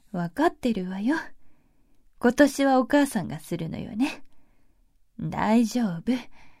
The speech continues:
寝起きでうっかりしてただけで、準備はしてやるから。その、準備して待ってるから。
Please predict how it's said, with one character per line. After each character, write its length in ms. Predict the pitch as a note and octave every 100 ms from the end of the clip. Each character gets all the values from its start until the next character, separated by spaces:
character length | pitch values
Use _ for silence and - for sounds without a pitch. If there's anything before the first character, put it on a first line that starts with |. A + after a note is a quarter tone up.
| _ _ _ -
寝 180 | F#3 G#3+
起 60 |
き 120 | A3+ B3+
で 160 | B3
う 60 | F3
っ 20 |
か 220 | - -
り 120 | D#4
し 120 | A3 -
て 120 | C#4+
た 120 | -
だ 160 | - E3
け 160 | C4
で、 180 | - - - - - -
準 260 | - C#4 C4
備 160 | F#3+
は 80 | -
し 140 | -
て 140 | - F3+
や 120 | G3
る 120 | G3+
か 140 | - -
ら。 180 | - - _ - _ _ _ _ _ _ _ _ _ -
そ 260 | - G3
の、 200 | E3+ D#3+ - - - - _ _ _ _ - -
準 300 | B3 C4+ G4
備 180 | D#4+ C#4
し 100 | -
て 320 | - - - _ _
待 260 | - G3 A3
っ 40 |
て 100 | -
る 60 | F3 -
か 100 | -
ら。 180 | - -